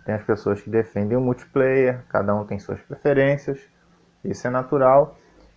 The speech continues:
E hoje eu vou dar minha opinião sobre o que eu, sobre a minha preferência, o porquê eu prefiro.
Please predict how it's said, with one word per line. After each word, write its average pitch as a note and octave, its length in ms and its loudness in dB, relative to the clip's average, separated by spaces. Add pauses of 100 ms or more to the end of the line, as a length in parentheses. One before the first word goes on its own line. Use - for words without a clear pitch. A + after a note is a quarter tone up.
E E3+ 60 0
hoje E3 140 4
eu - 20 -2
vou F3+ 120 4
dar E3+ 140 6
minha E3 140 2
opinião D#3 400 -4
sobre D3+ 220 -2
o D3 40 -6
que D3+ 80 -4
eu, D3+ 180 0 (500)
sobre D#3 220 2
a D3+ 40 0
minha D#3 140 -2
preferência, E3+ 840 -2
o D3+ 100 -4
porquê D3 340 -4
eu C#3 120 2
prefiro. F3+ 580 -2